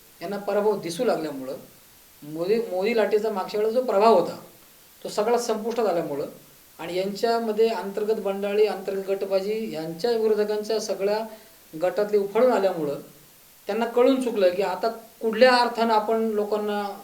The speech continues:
ह्या म-, म-, अमोल कोल्हेला डॅमेज करून, अ, सांगायचं, दाखवायचं. तर ह्या अशा काही प्रकार ते करतायत, परंतु जनता आपली सूद नाही.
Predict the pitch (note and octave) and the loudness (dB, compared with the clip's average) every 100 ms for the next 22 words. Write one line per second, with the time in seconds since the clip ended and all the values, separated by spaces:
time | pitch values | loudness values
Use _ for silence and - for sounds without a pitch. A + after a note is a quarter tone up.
0 | - - D#3+ F3 F#3 F#3 - E3+ E3+ E3 | -20 -12 -4 -2 -2 -4 -10 -10 -6 -6
1 | E3 D#3+ E3+ G3 G3+ G3+ G3 F3 F#3+ F#3+ | -8 -10 -6 -4 -2 -2 -2 -4 -4 -2
2 | G3+ G3 G3+ - - - - - F3 E3+ | -2 -2 -6 -12 -20 -20 -20 -12 -4 -2
3 | E3+ E3 F#3+ E3+ E3+ E3 E3 D#3+ D#3+ D#3 | -2 -6 -6 0 2 2 0 -4 -4 -4
4 | C3+ C3 - A3+ A3+ G3+ A#3 A3+ A3+ A3 | -4 -8 -8 -6 -6 -8 -6 -4 -4 -4
5 | G#3 G#3 A3+ G3+ F3+ G#3 E3+ - - - | -4 -4 -6 -6 -6 -4 -6 -8 -20 -20
6 | - - - - E3+ - G#3 E3+ F3 G3+ | -20 -20 -20 -18 -14 -10 -4 -4 -2 -4
7 | G3 G3+ G#3+ G3+ C#3 | -4 -4 -4 -4 -6